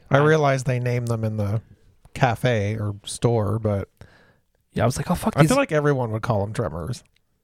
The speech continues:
Speaker 2: Yeah. Well, Tremors are just when the ground shakes, right?
Speaker 1: Right.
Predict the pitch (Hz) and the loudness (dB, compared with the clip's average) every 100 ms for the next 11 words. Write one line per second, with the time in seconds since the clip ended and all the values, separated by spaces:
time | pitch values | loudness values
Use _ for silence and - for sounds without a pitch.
0 | _ - 156 139 127 117 117 113 113 151 | _ -8 -4 -2 0 -2 -4 -6 0 4
1 | 214 254 262 175 165 156 147 127 131 135 | 6 6 6 4 4 4 2 2 2 2
2 | 131 117 104 - 120 127 - 147 147 107 | 2 -2 -6 -4 -2 -2 4 6 6 4
3 | 113 | -4